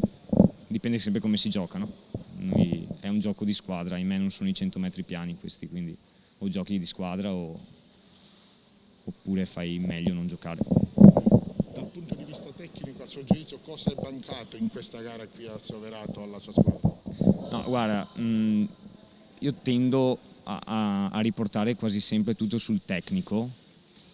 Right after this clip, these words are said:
Speaker 1: che poi condiziona il tattico, che poi condiziona tutto.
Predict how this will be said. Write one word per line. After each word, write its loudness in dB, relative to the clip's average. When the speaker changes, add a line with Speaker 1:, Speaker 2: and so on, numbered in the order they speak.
Speaker 1:
che -8
poi -2
condiziona 0
il -2
tattico, -6
che -2
poi -4
condiziona -2
tutto. -12